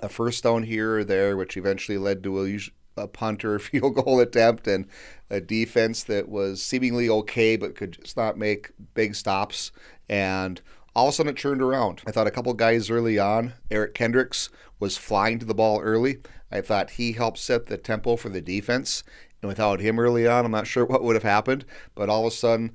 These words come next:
all the defense started to play a lot better after those first few series. And offensively,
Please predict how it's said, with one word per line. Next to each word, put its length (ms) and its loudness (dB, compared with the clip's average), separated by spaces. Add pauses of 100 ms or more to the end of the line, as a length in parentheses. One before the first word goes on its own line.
(300)
all 200 6
the 100 0
defense 380 -2
started 220 -2
to 120 -8
play 140 0
a 80 2
lot 240 -2
better 200 -2
after 200 -4
those 160 -6
first 280 -6
few 200 -6
series. 580 -6 (240)
And 200 -6
offensively, 840 2